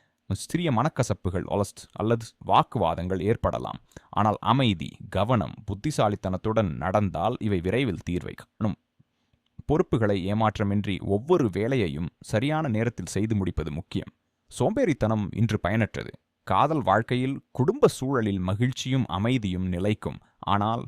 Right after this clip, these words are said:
கருத்து வேறுபாடுகள் ஏற்படுமானால் சிறிது தூரம் உணரப்படலாம்.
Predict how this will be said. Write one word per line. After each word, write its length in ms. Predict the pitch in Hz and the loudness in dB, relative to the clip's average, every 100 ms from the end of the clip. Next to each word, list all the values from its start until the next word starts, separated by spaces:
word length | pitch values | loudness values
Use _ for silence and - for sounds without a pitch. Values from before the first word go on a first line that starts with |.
| - | 0
கருத்து 380 | 110 - - 170 | 2 2 0 0
வேறுபாடுகள் 580 | 117 123 120 113 113 | 2 4 4 4 2
ஏற்படுமானால் 720 | 82 101 104 101 104 143 110 - _ | 0 -2 -2 0 0 2 2 0 _
சிறிது 340 | - 208 247 175 | -2 0 0 2
தூரம் 280 | 185 190 | 2 2
உணரப்படலாம். 580 | 165 147 - 73 58 - | 2 2 2 -2 -6 -8